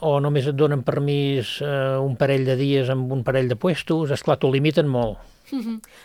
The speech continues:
Speaker 2: Doncs, Jordi Jané, ens quedem sense temps. Moltíssimes gràcies per venir avui als estudis de Ràdio Calella Televisió. Seguirem parlant i el convido també, doncs, a final de temporada que vingui i ens faci els, els números de,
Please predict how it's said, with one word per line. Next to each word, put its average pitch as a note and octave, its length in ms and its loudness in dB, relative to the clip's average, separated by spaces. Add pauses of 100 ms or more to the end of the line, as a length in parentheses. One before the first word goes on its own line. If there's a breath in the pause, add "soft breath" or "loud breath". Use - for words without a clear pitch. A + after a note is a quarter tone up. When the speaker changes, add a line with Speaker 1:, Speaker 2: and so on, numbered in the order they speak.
(100)
Speaker 2:
Doncs, B3 220 2
Jordi A3+ 160 2
Jané, B3+ 200 0
ens G#3 120 -6
quedem A3 300 -4
sense C4 280 0
temps. B3 220 2
Moltíssimes A#3+ 540 0
gràcies B3 300 2
per A3+ 160 2
venir A3 400 2
avui A3 200 0
als G#3+ 120 0
estudis G#3+ 280 -2
de G#3 80 0
Ràdio G#3 240 0
Calella G#3 580 2
Televisió. A3+ 560 4 (220 loud breath)
Seguirem A#3 520 2
parlant A#3+ 500 6
i A#3+ 40 2
el A3 100 0
convido G#3+ 260 0
també, G#3+ 260 0
doncs, G3 180 -2
a G3+ 60 0
final G3+ 280 -4
de G#3+ 80 -2
temporada G#3+ 680 0 (180 loud breath)
que G#3 140 -6
vingui G#3 240 -4
i G#3+ 60 0
ens G3 200 -4
faci G3+ 320 0
els, F3+ 340 2
els G3+ 280 -2
números A3+ 420 4
de, G3+ 140 6